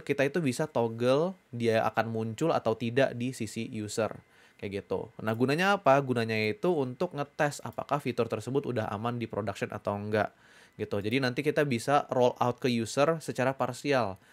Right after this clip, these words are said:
Misalkan kita hanya roll out ke sepuluh persen user dulu, jadi hanya sepuluh persen user yang akan mendapatkan fitur tersebut,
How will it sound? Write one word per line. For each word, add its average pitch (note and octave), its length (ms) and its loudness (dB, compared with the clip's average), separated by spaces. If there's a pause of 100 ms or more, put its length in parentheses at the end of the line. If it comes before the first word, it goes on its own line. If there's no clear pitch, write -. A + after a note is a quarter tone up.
(260)
Misalkan A#2 320 0
kita C#3 320 2
hanya B2 240 2
roll A#2+ 160 6
out C3+ 240 4
ke C#3+ 80 2
sepuluh C3 320 -2
persen A#2+ 240 -2
user A2+ 320 -2
dulu, A#2 240 2
jadi A#2+ 160 2
hanya A#2+ 160 -2
sepuluh A2 240 -4
persen A2 240 -4
user G#2+ 320 -6
yang G#2+ 80 -4
akan G#2+ 240 -6
mendapatkan G2+ 400 -6
fitur A2 320 -6
tersebut, C3 480 0